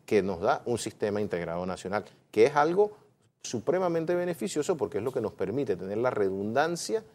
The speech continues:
y la capacidad para poder, ante cualquier eventualidad de un sistema vivo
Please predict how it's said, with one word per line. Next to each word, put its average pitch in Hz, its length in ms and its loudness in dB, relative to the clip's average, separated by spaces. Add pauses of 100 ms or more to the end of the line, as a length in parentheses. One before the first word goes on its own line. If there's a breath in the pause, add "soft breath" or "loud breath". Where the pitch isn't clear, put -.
(240 soft breath)
y 123 120 2
la 110 120 6
capacidad 117 680 -2 (100)
para 92 220 0
poder, 101 300 0 (460)
ante 113 320 4
cualquier 107 380 2
eventualidad 107 640 4
de 90 160 0
un 110 80 -4
sistema 107 420 -4
vivo 151 480 4